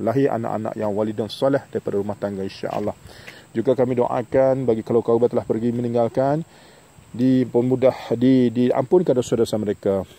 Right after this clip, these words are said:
dilapang, dicahayakan barzah mereka, dijauhkan daripada fitnah kubur,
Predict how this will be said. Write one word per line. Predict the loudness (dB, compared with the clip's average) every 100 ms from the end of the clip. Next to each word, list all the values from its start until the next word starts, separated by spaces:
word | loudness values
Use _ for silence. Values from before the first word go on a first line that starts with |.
| -16
dilapang, | -4 -2 -2 -2 -2
dicahayakan | -2 -2 0 0 0 -2
barzah | -2 -2 -2
mereka, | -4 -4 -2 -2
dijauhkan | -2 0 2 2 0 -2
daripada | -2 -4
fitnah | -4 -8 -10
kubur, | -6 -2 2 2